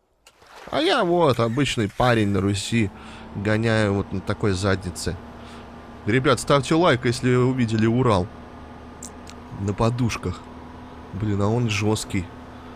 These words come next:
Потом ведь его ещё заправлять надо. Мне нужно плыть вот отсюда. На самом деле далеко я ушёл.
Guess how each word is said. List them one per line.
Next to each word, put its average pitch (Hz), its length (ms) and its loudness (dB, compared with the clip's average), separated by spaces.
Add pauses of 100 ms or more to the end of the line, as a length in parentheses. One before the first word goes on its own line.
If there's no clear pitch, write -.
(160)
Потом 117 260 -2
ведь 110 180 -2
его 113 140 2
ещё 107 200 0
заправлять 107 560 0
надо. 101 220 0
Мне 101 120 0
нужно 113 280 0
плыть 131 260 0
вот 95 160 0
отсюда. 98 440 -4 (880)
На 107 80 -2
самом 123 260 0
деле 131 160 0
далеко 143 340 0
я 113 140 4
ушёл. 110 380 -2